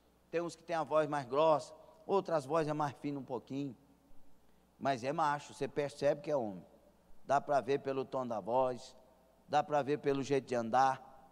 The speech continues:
Sim ou não? Homem anda assim? Hã? Não, não é, não, não é brincadeira, mas é sério, o homem anda assim?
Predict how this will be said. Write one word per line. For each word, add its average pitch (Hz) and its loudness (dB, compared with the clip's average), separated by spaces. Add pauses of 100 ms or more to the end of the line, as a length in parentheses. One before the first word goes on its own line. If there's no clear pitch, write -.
(460)
Sim 175 -2
ou 170 4
não? 156 4 (960)
Homem 175 4
anda 160 0
assim? 175 -12 (2750)
Hã? 175 -2 (920)
Não, 143 -10
não 151 -4
é, 147 -4
não, 151 -6
não 165 0
é 226 6
brincadeira, 175 0
mas 156 0
é 220 0
sério, 165 2
o 170 2
homem 202 6
anda 165 4
assim? 160 -2